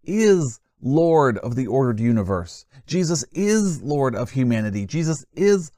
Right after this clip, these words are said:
Lord of the commandments given to Moses. And Jesus is Lord of the commandments as they were implemented in the creation that he oversees. There is absolutely nothing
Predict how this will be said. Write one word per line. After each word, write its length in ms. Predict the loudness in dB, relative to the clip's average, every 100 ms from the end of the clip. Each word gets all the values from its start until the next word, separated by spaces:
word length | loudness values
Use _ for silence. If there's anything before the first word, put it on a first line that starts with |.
| -12
Lord 720 | -4 0 2 2 2 0 -6 _ _ -6
of 200 | -4 -2
the 120 | -4 -6
commandments 720 | -6 -4 -4 -2 -2 -4 -12
given 380 | -6 -4 -2 -2
to 100 | 0
Moses. 600 | 0 -2 -4 -10 -14 -20 _ _ _ _ _ _ _
And 200 | -4 -4
Jesus 420 | 0 -2 -2 -6
is 200 | -6 -4
Lord 540 | -2 0 0 0 0 -2
of 120 | -4
the 60 |
commandments 840 | -4 -4 -2 -4 -8 -14 -20 -20 _ _ _ _ _ _ -8
as 180 | -4
they 120 | -2 -4
were 180 | -4 -6
implemented 760 | -6 -2 -2 -2 -4 -8 -14 _ _ _ _
in 160 | -4 -2
the 100 | -4
creation 640 | -6 -4 -2 -4 -6 -10
that 140 | -10 -10
he 180 | -8 -6
oversees. 880 | -6 -8 -12 -16 -18 _ _ _ _ _ _ _ _ _ _ _ _ _ _ _ _ _ _ -2
There 180 | 0
is 140 | 0 0
absolutely 640 | 0 0 -2 -2 -2 -2
nothing 720 | -2 -2 -2 -2 -4 -4 -6